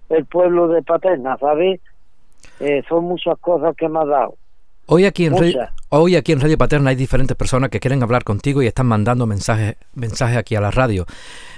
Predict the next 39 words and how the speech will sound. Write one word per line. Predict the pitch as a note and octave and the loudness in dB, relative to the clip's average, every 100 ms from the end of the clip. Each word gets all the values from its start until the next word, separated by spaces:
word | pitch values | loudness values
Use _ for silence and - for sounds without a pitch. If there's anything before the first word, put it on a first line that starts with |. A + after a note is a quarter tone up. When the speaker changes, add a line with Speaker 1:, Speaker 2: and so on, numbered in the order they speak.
| - | -2
Speaker 2:
Despedimos | - - F3+ F#3 | 6 8 8 6
a | |
nuestro | F#3 D#3 | 4 2
señor | C3 C#3 D#3 | 2 4 4
alcalde. | C#3 D#3 D#3+ F3 F3+ | 4 4 4 4 4
Muchísimas | C3 - E3 C3+ | 2 2 4 4
gracias, | B2+ C#3+ D3+ C3 A2+ | 4 2 2 2 2
Andrés, | A2+ B2 - | 2 2 2
por | - A#2+ A#2 A2 | 8 8 8 4
atendernos | G#2+ A2+ G#2+ C#3 D3 D#3+ C#3 | 2 0 0 2 2 2 2
y | B2+ | 0
por | - A2 | 0 2
darle | D3 C3+ | 2 2
ese, | C3+ C3+ B2 A#2 G#2 | 0 0 2 0 -2
ese | A2+ C#3+ | -4 -2
mensaje, | B2 A2+ - C3+ A2+ | 0 2 2 2 2
esa | A2 A#2 G#2+ | 2 0 0
felicitación | - A2+ A2 - A2 C#3+ C#3+ C#3 | -2 -2 2 2 0 0 0 2
a, | A#2 G#2 G2 - - | 2 0 -2 -10 -6
a | A2 | -2
nuestra | A#2 - | 0 0
bandera, | G#2+ A2 A#2+ D#3+ F#2+ - - - - | 2 2 2 2 0 -6 -18 -18 -6
a | A#2 | -2
nuestro | B2+ A#2+ C3 | -2 0 2
hijo | F3+ G#3+ | 4 6
predilecto, | G#3 D3+ E3+ G3 C3+ G#2 - - - | 4 4 2 0 0 -2 -4 -12 -2
a | |
nuestra | B2+ C#3 C3+ B2+ | 0 0 0 2
llave | D#3+ G3 | 4 4
de | E3 | 4
Paterna, | D#3 C#3+ G3 C#3+ B2 | 2 2 2 2 0
a, | B2+ C3+ C#3 | 2 0 2
a | |
nuestro | C#3+ D#3 D3 | 0 2 0
Rufino | C#3 - G3+ | 0 6 6
de | C3+ | 6
Paterna. | B2 A#2 B2+ G2+ G2 F2+ | 2 2 2 0 -2 0
Gracias, | C3 C#3+ G#2 | 0 0 -2
alcalde. | G#2+ C#3+ C#3+ A#2+ F#2 | -2 0 0 0 -2